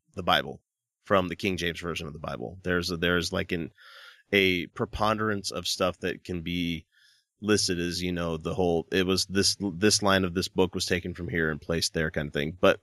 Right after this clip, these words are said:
that's not, that's not the main thing that I have an issue with. The, the problem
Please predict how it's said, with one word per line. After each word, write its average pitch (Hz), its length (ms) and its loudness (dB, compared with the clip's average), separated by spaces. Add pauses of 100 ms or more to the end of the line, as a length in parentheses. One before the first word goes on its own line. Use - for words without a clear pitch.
that's 107 320 4
not, 113 240 4
that's 107 240 2
not 117 140 0
the 92 80 -4
main 92 180 0
thing 80 200 -4
that 62 100 -6
I - 20 -4
have 78 120 -8
an 76 60 -10
issue 80 220 -6
with. 82 140 -8
The, 87 160 -4
the 90 160 -2
problem 120 420 4